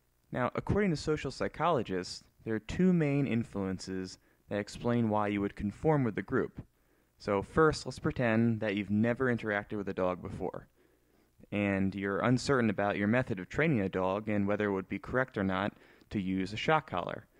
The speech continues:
So in that case, you may look to the group for guidance.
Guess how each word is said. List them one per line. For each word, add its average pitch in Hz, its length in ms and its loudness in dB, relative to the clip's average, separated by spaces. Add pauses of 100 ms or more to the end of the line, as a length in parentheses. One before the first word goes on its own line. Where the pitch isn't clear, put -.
(300)
So 127 300 2
in - 120 -4
that 165 180 0
case, 123 280 -2
you 120 60 2
may 110 160 2
look 120 220 -2
to 180 100 -6
the 165 80 4
group 113 280 0
for 107 120 -2
guidance. 110 720 -2